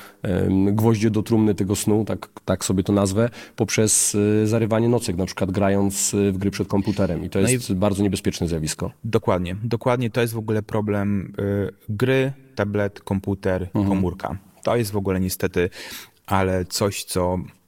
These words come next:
Speaker 2: bardzo negatywnie oddziałuje na ten młody organizm, który się tak naprawdę, y, y, rozwija.
Speaker 1: No, zwłaszcza w nadmiarze, bo o tym też trzeba powiedzieć, tak? No
Speaker 2: Tak,
Speaker 1: bo to
Speaker 2: jasne, wszystko jest dla ludzi oczywiście, natomiast
Speaker 1: <clears throat>
Speaker 2: doskonale wiemy, że to jest bardzo, bardzo,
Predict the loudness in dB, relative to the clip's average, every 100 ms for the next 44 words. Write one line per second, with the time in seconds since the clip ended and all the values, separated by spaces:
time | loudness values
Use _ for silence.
0 | -4 2 2 2 -2 -2 -4 -4 -2 -2
1 | -2 -2 0 -2 0 -2 -2 -2 -4 -6
2 | _ 0 2 2 0 0 0 -2 -6 -8
3 | -8 -8 -4 -2 0 -2 -2 -6 -4 -2
4 | -2 0 -2 -2 -2 -2 -2 -2 -2 -8
5 | -16 -4 -2 -2 -2 -2 0 2 2 4
6 | 4 4 0 0 -2 -2 -2 -2 2 2
7 | 2 0 -2 0 0 2 0 0 0 -2
8 | 0 0 2 0 0 -2 -4 -2 -4 -2
9 | -4 0 0 -2 -4 -8 -6 -4 -4 0
10 | 0 2 0 0 0 -2 -2 -2 -2 -4
11 | -2 -2 0 0 0